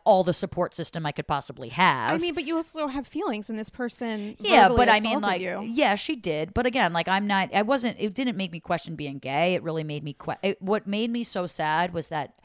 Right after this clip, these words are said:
Speaker 1: um, this girl's name was Evan, that Evan had to, uh, have a parent that literally cared more about their religion than her. And that's horrible. Horrible.
Speaker 2: Have you been out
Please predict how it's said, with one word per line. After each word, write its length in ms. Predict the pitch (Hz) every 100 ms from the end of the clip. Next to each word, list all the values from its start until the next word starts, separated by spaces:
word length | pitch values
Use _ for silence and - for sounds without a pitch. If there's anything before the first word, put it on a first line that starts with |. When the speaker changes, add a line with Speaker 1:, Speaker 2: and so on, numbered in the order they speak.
| - _ _
Speaker 1:
um, 540 | 160 156 147 147 98 - _ _ _ _
this 200 | 202 170
girl's 220 | - 156 -
name 120 | -
was 120 | -
Evan, 280 | - - 170 - - -
that 160 | 170
Evan 340 | - 175 175 175
had 300 | 175 175 170
to, 600 | - 160 156 143 120 92 -
uh, 360 | 147 104 85 -
have 200 | - 175
a 40 | 165
parent 460 | - 151 147 135 -
that 200 | 165 147
literally 480 | 151 156 156 151 147
cared 300 | 143 147 143
more 180 | 147 139
about 280 | 139 135 123
their 160 | 139
religion 560 | 135 127 143 170 233 240 -
than 180 | 147 135
her. 460 | - - - - _ _ - -
And 160 | 185
that's 320 | 185 185 - - _
horrible. 800 | _ - - - 135 - - - _
Horrible. 420 | - 247 240 60 - -
Speaker 2:
Have 180 | - 277
you 160 | 311
been 240 | 269 320 302
out 420 | - 226 247 254